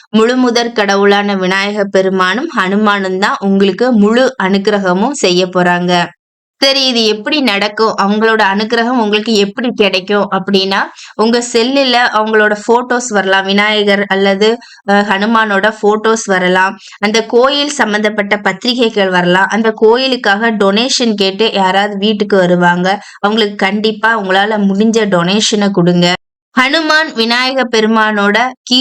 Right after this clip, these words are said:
செயின், அவங்க பிக்சர்ஸ், அவங்க ரிலேட்டடா உள்ள கிளாத்ஸ், அந்த மாதிரி நிறைய விஷயங்கள் ஹனுமான் விநாயகர் ரிலேட்டடாவே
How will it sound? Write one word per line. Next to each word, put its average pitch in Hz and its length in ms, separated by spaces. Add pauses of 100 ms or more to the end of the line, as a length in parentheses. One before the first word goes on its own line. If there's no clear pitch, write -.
செயின், 214 440
அவங்க 208 380
பிக்சர்ஸ், 226 680 (220)
அவங்க 208 320
ரிலேட்டடா 214 520
உள்ள 202 200 (100)
கிளாத்ஸ், 202 560 (360)
அந்த 220 260
மாதிரி 226 340
நிறைய 220 420
விஷயங்கள் 220 600
ஹனுமான் 233 540
விநாயகர் 208 540
ரிலேட்டடாவே 190 640